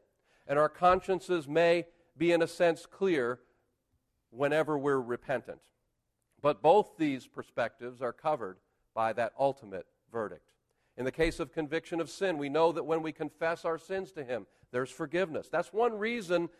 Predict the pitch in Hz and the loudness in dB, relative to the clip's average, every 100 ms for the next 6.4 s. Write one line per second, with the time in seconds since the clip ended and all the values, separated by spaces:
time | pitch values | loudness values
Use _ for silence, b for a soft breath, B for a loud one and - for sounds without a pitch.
0 | b - 170 156 170 - - 214 214 208 | b 0 0 0 -2 -2 4 6 6 2
1 | b b - 170 175 - 202 185 185 156 | b b -4 -2 -4 0 2 2 0 2
2 | 170 180 160 143 - - _ - 175 160 | 4 4 4 -2 -16 -20 _ 0 2 2
3 | 180 - 196 175 147 131 123 - _ - | 0 2 4 6 4 0 0 -6 _ -4
4 | 165 139 123 - 139 - 147 131 95 - | 0 0 -2 -6 -10 -8 -4 -2 -4 -8
5 | _ _ _ _ 147 139 - 180 196 196 | _ _ _ _ -10 -10 -2 0 2 4
6 | 220 269 165 156 | 2 4 0 -2